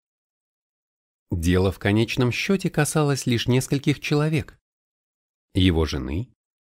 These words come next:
доктора Начетти, директрисы детского сада и его самого. И оставлять спорный вопрос открытым не имело смысла.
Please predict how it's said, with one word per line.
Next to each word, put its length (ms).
доктора 460
Начетти, 680
директрисы 640
детского 420
сада 440
и 80
его 260
самого. 580
И 100
оставлять 580
спорный 440
вопрос 400
открытым 580
не 260
имело 240
смысла. 540